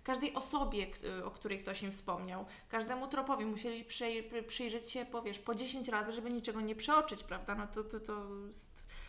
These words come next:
y, ogromna sprawa. I, y, trafili na, y, mężczyznę, który nazywał się Barry George, który w pewnym momencie posługiwał się nazwiskiem Barry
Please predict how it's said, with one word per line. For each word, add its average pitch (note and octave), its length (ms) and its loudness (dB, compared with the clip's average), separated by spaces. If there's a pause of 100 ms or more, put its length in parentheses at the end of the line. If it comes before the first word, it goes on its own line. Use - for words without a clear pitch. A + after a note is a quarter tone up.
(280)
y, - 240 -8
ogromna A#3 480 8
sprawa. - 380 0 (360)
I, D#4 300 -2 (120)
y, G#3+ 60 0
trafili A#3 380 -2
na, G#3 420 4
y, F#3+ 240 -2
mężczyznę, G3+ 460 0
który B3 280 -2
nazywał G#3+ 340 2
się G3+ 240 0 (540)
Barry G#3 420 6 (580)
George, G3+ 580 4 (460)
który C#4 560 4
w C#4 60 -6
pewnym C4+ 300 2
momencie B3 360 2
posługiwał A#3+ 480 0
się A#3+ 140 -2
nazwiskiem A3+ 680 -2
Barry A3 560 2